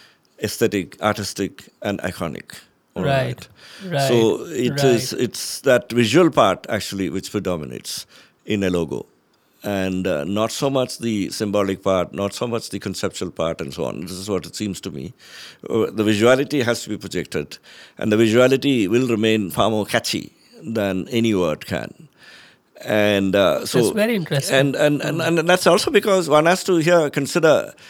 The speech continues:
Speaker 1: the other dimensions of images. It's
Speaker 2: Uh-huh.
Speaker 1: because images come from very ancient times, and it also comes from within us. This is the
Speaker 2: Yeah.
Speaker 1: beauty of images, you
Speaker 2: Yeah.
Speaker 1: know, because,
Speaker 2: Yeah.
Speaker 1: uh, we
Speaker 2: I mean,
Speaker 1: dream
Speaker 2: imagination, it's
Speaker 1: No,
Speaker 2: the whole
Speaker 1: we
Speaker 2: thing
Speaker 1: dream
Speaker 2: with
Speaker 1: in
Speaker 2: image.
Speaker 1: images. All right. Our unconscious is made up of images.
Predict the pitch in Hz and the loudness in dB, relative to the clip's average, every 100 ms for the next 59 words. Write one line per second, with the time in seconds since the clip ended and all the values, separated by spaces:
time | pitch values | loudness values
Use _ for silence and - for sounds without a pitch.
0 | - - 101 127 156 147 135 131 123 101 | -12 0 4 6 6 6 4 0 -2 0
1 | 92 80 55 53 - 165 - 135 143 139 | -2 -4 -6 -10 -12 -14 -2 0 2 0
2 | 113 - 117 139 165 175 - - - 139 | -2 -4 -2 -2 0 -2 -4 -8 -4 -4
3 | 143 120 139 185 151 135 117 98 80 69 | -2 -2 0 2 0 -2 -4 -2 -2 -2
4 | 123 - - - - 113 120 131 151 165 | -8 -12 -16 -20 -8 -2 4 4 4 2
5 | 139 143 135 120 113 113 65 - - - | 0 0 -2 0 0 0 -4 -8 -12 -14
6 | _ - _ _ _ _ _ _ - 117 | _ -20 _ _ _ _ _ _ -10 -8
7 | 123 120 160 135 135 101 87 64 50 - | -4 2 2 2 2 0 0 -6 -8 -10
8 | - 143 165 82 71 92 104 95 95 87 | -4 -2 -2 -4 -6 -4 0 0 -2 -2
9 | 107 113 107 170 175 170 180 - 175 143 | 0 0 4 4 4 2 0 -2 -4 -6
10 | 135 151 127 147 135 139 202 185 139 95 | 0 4 4 4 4 6 4 4 0 -2
11 | 71 55 - - - - _ _ - 87 | -4 -10 -12 -12 -14 -18 _ _ -10 -6
12 | 95 76 76 - 107 104 82 - - - | -4 -4 -6 -4 -2 0 0 -6 -18 -6
13 | 101 101 139 170 160 120 90 107 139 139 | -4 2 2 4 0 -2 0 4 6 6
14 | 110 87 76 50 - - - | 2 -2 -4 -6 -10 -12 -14